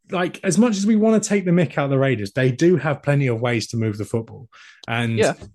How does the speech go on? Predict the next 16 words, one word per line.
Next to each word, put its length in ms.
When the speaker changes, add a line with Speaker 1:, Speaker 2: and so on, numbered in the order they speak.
Speaker 1:
I, 240
I 60
don't 260
think 160
this 120
is 100
gonna 200
be 160
like 340
previous 640
occasions 400
against 160
the 80
Raiders 320
where 120
we've 140